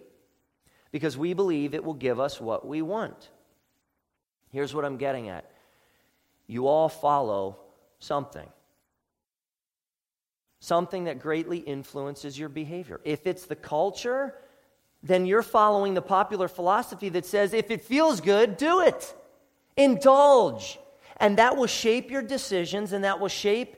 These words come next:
the direction of your life, and you will live your life for yourself and indulging whatever it is you want.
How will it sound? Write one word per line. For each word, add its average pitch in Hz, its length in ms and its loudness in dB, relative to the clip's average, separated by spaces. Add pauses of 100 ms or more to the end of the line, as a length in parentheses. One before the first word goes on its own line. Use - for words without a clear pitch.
(220)
the 196 80 2
direction 190 520 0
of 233 140 -2
your 247 140 0
life, 160 640 -2
and 190 160 -2
you 180 220 -2
will 214 180 0
live 175 400 -2 (320)
your 185 220 2
life 196 320 2
for 170 180 -4
yourself 202 600 0
and 170 140 -6
indulging 156 600 -2 (280)
whatever 156 420 2
it 175 60 0
is 180 180 0
you 202 120 -2
want. 277 300 2